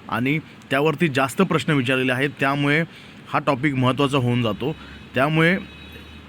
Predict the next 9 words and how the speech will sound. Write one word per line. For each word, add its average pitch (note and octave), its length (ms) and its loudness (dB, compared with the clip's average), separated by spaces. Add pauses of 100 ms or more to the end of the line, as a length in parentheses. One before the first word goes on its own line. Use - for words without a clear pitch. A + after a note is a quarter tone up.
(140)
एकनाथ G#3+ 200 4
पाटील G3 360 4
ठोक्यामध्ये, D3+ 800 2
एकनाथ D3+ 220 0
पाटील D3 280 0
सरांच्या C#3+ 340 0
ठोक्यामध्ये C3 520 0
तुम्हाला B2+ 380 0
याचे B2 200 -2